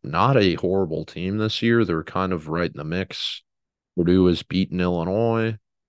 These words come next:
Not a horrible team. They're kinda always in the mix. Um, Nebraska is starting to play good ball, and then they lose to Michigan State. Wisconsin, surprised losing to Indiana, but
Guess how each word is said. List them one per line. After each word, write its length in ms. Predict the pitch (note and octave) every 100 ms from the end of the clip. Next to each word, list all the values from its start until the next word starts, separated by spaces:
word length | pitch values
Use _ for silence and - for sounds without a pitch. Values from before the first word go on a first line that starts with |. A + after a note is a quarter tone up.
| _ _
Not 340 | - E2+ F2+ F2+
a 60 |
horrible 400 | E2+ F#2 F2+ F2+
team. 360 | F2 - F#2 F#2
They're 120 | F2
kinda 280 | - F2+ F2+
always 400 | - E2+ F2 E2
in 100 | D#2+
the 100 | D2+
mix. 720 | D#2+ C3 C3 - - - - _ _ _ _ _ _ _ -
Um, 580 | D2 C#2+ C#2+ C2+ C2+ G2+ _ _ _ _ _ -
Nebraska 680 | D#2 D#2 F2 F2+ F#2+ - G#2+
is 100 | F#2
starting 300 | - F2 D#2
to 40 |
play 180 | - F2
good 260 | D#2+ E2+ D#2
ball, 340 | F2+ F#2 F#2+
and 100 | F2
then 120 | F2
they 80 | E2+
lose 260 | D#2+ F2 -
to 80 |
Michigan 340 | D#2+ E2 - -
State. 400 | - C#3+ D3 A#2
Wisconsin, 640 | G2 - F#2 F#2+ F#2+ F2+
surprised 400 | E2+ - D2+ E2 -
losing 400 | D#2 D#2 D#2 D2+ D2+
to 100 | -
Indiana, 640 | - D#2+ D#2 D2+ G#2 A#2+ A2
but 200 | D#2+